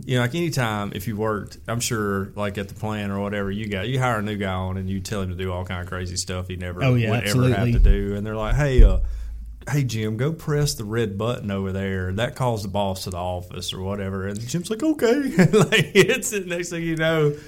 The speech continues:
Speaker 1: there's a mass panic for a quarter of an hour, uh, of people thinking they're gonna get bombed. It's a pretty good prank, actually. I would
Speaker 2: Yeah.
Speaker 1: do that to someone.
Speaker 2: <laughs>
Speaker 1: Yeah, totally.
Speaker 2: Well, what else happened this week?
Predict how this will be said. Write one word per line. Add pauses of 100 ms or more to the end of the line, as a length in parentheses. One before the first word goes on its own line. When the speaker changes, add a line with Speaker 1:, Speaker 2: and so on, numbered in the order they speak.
(200)
Speaker 1:
there's
a
mass
panic
for
a
quarter
of
an
hour, (280)
uh, (360)
of
people
thinking
they're
gonna
get
bombed. (720)
It's
a
pretty
good
prank,
actually. (120)
I
would
Speaker 2:
Yeah.
Speaker 1:
do
that
to
someone. (300)
Speaker 2:
<laughs>
Speaker 1:
Yeah, (420)
totally.
Speaker 2:
Well,
what
else
happened
this
week?